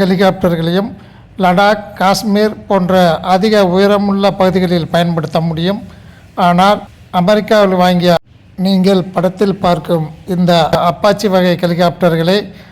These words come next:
அதிக உயரமுள்ள பகுதிகளில் பயன்படுத்த முடியாது என்பது குறிப்பிடத்தக்கது. ஆகவே நண்பர்களே, நமது நாட்டில் உள்ள இராணுவத்திற்கு வேண்டிய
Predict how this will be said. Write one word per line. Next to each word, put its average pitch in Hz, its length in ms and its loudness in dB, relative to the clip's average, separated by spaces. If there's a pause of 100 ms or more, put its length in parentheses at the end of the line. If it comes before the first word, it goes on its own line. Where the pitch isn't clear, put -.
(300)
அதிக 202 300 2 (260)
உயரமுள்ள 185 440 2 (180)
பகுதிகளில் 170 600 0
பயன்படுத்த 165 540 -2
முடியாது 170 380 0
என்பது 151 340 -2
குறிப்பிடத்தக்கது. 156 760 -4 (580)
ஆகவே 196 320 2
நண்பர்களே, 190 420 -2 (480)
நமது 190 260 2 (120)
நாட்டில் 208 340 2
உள்ள 190 140 2 (400)
இராணுவத்திற்கு 208 720 2 (640)
வேண்டிய 214 320 2